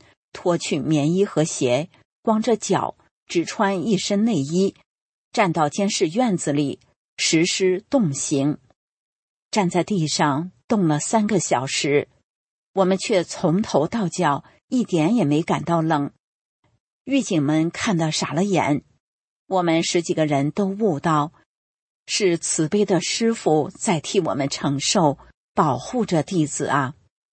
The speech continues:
在被关押期间，警察软硬兼施，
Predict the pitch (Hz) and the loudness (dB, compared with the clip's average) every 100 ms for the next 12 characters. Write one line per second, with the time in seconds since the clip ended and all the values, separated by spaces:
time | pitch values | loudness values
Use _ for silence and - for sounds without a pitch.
0 | _ _ _ _ _ _ _ - 220 180 | _ _ _ _ _ _ _ -4 -2 0
1 | 156 170 160 170 185 - 156 139 170 151 | 0 2 2 2 0 -4 -6 -2 0 0
2 | 170 - _ _ _ - 165 147 - 160 | -2 -10 _ _ _ 0 2 2 0 0
3 | 185 196 160 - 190 151 170 156 160 - | 2 0 0 2 2 2 0 0 0 0
4 | 170 165 | 0 0